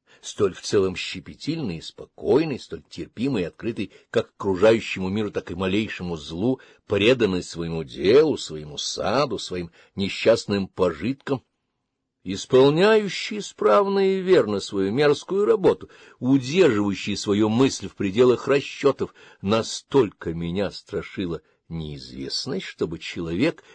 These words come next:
устроенный таким образом, потому что я был устройством, допустил, чтобы его преследовали и владели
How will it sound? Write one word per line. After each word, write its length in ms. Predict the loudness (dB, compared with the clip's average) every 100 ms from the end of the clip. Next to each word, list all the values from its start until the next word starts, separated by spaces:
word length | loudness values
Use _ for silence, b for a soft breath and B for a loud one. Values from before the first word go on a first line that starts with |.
| b
устроенный 580 | -18 -16 -2 2 2 -2
таким 320 | -8 -12 -8
образом, 400 | -8 -4 -4 -4 -6 _
потому 220 | _ -14 -12
что 200 | -12 -12 _ _
я 340 | -10 -6 -6
был 180 | -4 -4
устройством, 720 | -4 -4 2 2 2 -6 -8 _ _ _ _ _
допустил, 840 | -8 -6 -6 -8 -10 -8 -10 -10 _ _ _ _ _ _ _ _ _
чтобы 240 | _ -14
его 100 | -12
преследовали 800 | -10 -10 -8 -8 -6 -6 -4 -4
и 300 | -4 -6 -6
владели 880 | -2 2 4 2 0 0 2 -2 -6